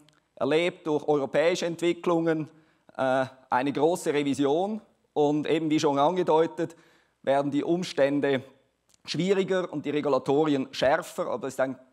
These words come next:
konstanter Prozess. Weiter bewegt sich Crowdfunding im Spannungsfeld des, äh, Börsen- und Effektenhandelsgesetzes. Das Börsen- und Effektenhandelsgesetz regelt alle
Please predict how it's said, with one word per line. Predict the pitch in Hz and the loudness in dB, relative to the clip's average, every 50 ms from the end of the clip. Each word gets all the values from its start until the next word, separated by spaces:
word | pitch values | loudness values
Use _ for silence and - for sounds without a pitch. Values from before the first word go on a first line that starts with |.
| _ _ | _ _
konstanter | - - 151 143 - - 147 135 160 175 - 160 - | -8 -6 -4 -4 -2 0 0 0 0 -2 -6 -8 -8
Prozess. | - 123 127 - - 131 135 143 - - - - _ _ _ _ _ _ _ _ _ _ _ _ _ _ _ _ _ _ _ _ _ _ _ | -6 -8 -8 -4 -2 -2 -2 -2 -4 -10 -16 -18 _ _ _ _ _ _ _ _ _ _ _ _ _ _ _ _ _ _ _ _ _ _ _
Weiter | - 147 147 160 220 214 - 196 | 0 2 2 2 2 -2 -6 -6
bewegt | 165 180 175 175 185 180 180 - | -6 -4 -2 -2 -4 -4 -6 -8
sich | 170 160 - | -10 -8 -2
Crowdfunding | - 147 151 160 185 185 - - 180 165 170 175 175 175 170 135 | 0 4 4 4 4 2 0 2 2 2 2 0 -2 -6 -6 -4
im | 147 131 | -4 -6
Spannungsfeld | - - 131 139 170 175 170 165 - - 151 143 151 160 156 156 - | -2 0 2 2 2 0 -4 -6 -4 -2 0 2 2 0 -2 -2 -2
des, | 143 135 - - - - - | -4 -4 -2 -6 -12 -6 -2
äh, | - 131 131 131 123 - - | 0 2 2 0 0 -2 0
Börsen- | 147 143 156 170 170 - - 151 147 | 2 2 2 2 0 -2 -6 -6 -4
und | 143 135 | -4 -4
Effektenhandelsgesetzes. | 131 - 151 156 170 - - 175 160 156 165 180 180 175 175 - - 147 143 160 160 156 - - 190 185 - - - - _ _ _ _ _ _ _ _ _ _ _ _ _ _ | -4 -2 -2 -4 -4 -6 -6 -2 0 0 0 0 -2 -6 -10 -6 -6 -2 0 0 0 -2 -4 -10 -10 -10 -10 -10 -12 -16 _ _ _ _ _ _ _ _ _ _ _ _ _ _
Das | - 123 | -16 -4
Börsen- | - 147 143 151 170 165 165 | 0 2 2 2 2 0 0
und | 151 143 | -2 0
Effektenhandelsgesetz | 131 156 156 - - 151 143 147 156 170 170 160 156 - 165 143 156 151 151 151 - - - | 0 0 -2 -2 -4 0 0 0 0 0 -2 -6 -6 -6 -2 0 2 0 0 -2 -6 -10 -8
regelt | 131 131 143 147 160 160 156 151 143 147 - - - - | -2 0 0 2 0 0 -2 -2 -4 -4 -8 -18 -4 0
alle | - 135 151 175 165 160 156 | 2 4 4 4 4 2 0